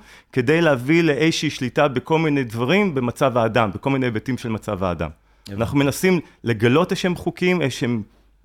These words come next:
Speaker 1: מבנים מתחת לבסוס הקיום הרגיל, וכשאנחנו יודעים איתם, יש לנו יכולות של שליטה יותר גדולה, לכיוונים של טוב, לכיוונים של רע, ומגיה היא בראש ובראשונה לכיוונים של טוב ברוב תרבויות האדם.
Speaker 2: אה, מה לוקח אותך לג'ונגל?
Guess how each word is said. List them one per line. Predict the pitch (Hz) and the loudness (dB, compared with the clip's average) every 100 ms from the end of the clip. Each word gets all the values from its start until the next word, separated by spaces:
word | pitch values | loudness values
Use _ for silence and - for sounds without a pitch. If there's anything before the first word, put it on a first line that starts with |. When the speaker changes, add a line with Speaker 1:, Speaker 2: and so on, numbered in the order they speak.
| - | -6
Speaker 1:
מבנים | 127 127 127 165 190 123 - | -4 0 2 4 4 2 -2
מתחת | 117 117 156 139 147 | -8 -2 0 0 0
לבסוס | 143 123 107 - - 120 - 151 | 2 2 0 -8 -6 -4 -2 -4
הקיום | 147 139 139 131 | -2 2 2 2
הרגיל, | 117 107 165 226 214 - | 0 2 2 0 -4 -12
וכשאנחנו | - - 131 | -8 -4 -2
יודעים | 123 180 | 0 2
איתם, | 180 180 | 2 0
יש | 160 151 | -2 0
לנו | 135 | 0
יכולות | 120 135 139 | 0 2 2
של | - | 0
שליטה | 117 - 110 135 | -8 -6 -2 0
יותר | 127 117 120 | 0 0 -2
גדולה, | 110 104 113 135 139 - _ _ - | -2 0 2 0 -2 -8 _ _ -18
לכיוונים | 101 101 104 98 | -16 -10 -8 -8
של | 117 | -6
טוב, | 98 175 160 | -2 -2 -2
לכיוונים | 117 113 120 117 | -4 -4 -4 -2
של | 113 | -2
רע, | 117 175 156 | 0 2 4
ומגיה | 123 131 156 151 | 4 4 4 2
היא | 160 | 2
בראש | 131 127 143 | 2 2 2
ובראשונה | 147 135 131 127 131 | 2 0 0 0 0
לכיוונים | 127 120 107 120 | -2 -4 -2 -2
של | 113 110 | -4 -4
טוב | - 123 117 90 - - | 2 2 2 -2 -16 -6
ברוב | 107 110 | 0 0
תרבויות | 101 98 87 98 90 | 0 -4 -2 -4 -2
האדם. | 90 80 73 - _ _ _ _ | -4 -6 -10 -14 _ _ _ _
Speaker 2:
אה, | 143 151 151 | -4 -4 -4
מה | 151 196 285 | -4 0 2
לוקח | 311 233 226 214 202 | 2 0 0 -2 -2
אותך | 185 170 147 147 - | -6 -2 -2 -2 -4
לג'ונגל? | 123 117 113 107 92 104 92 76 | -4 -2 -2 -6 -10 -10 -10 -12